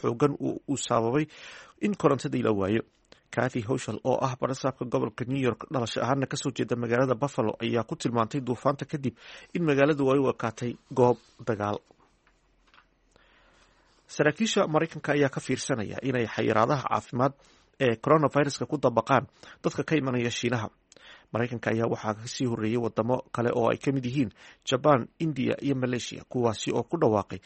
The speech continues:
inay wadaan dadaallo lagu adkaynayo taxaddarka dadka ka imanaya Shiinaha, lagana yaabo in la weydiiyo in ay soo bandhigaan waraaqaha safarka ee caddaynaya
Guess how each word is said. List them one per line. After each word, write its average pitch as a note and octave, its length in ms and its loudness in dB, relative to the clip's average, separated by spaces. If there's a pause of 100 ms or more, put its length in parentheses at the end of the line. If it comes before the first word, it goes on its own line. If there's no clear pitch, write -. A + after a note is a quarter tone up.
(320)
inay D3 200 2
wadaan B2+ 300 2
dadaallo A#2 480 2
lagu C3+ 240 2
adkaynayo A#2+ 480 -2
taxaddarka - 560 -4 (240)
dadka - 260 -4
ka - 140 -2
imanaya B2 320 0
Shiinaha, B2 360 -2 (340)
lagana D#3 340 2
yaabo A#2+ 320 0
in D3 160 0
la A#2+ 120 0
weydiiyo A2+ 520 0 (520)
in F3 120 2
ay D3 80 0
soo D3+ 200 0
bandhigaan C3 440 0
waraaqaha A#2 380 2
safarka - 400 -8
ee - 100 2
caddaynaya A#2+ 540 2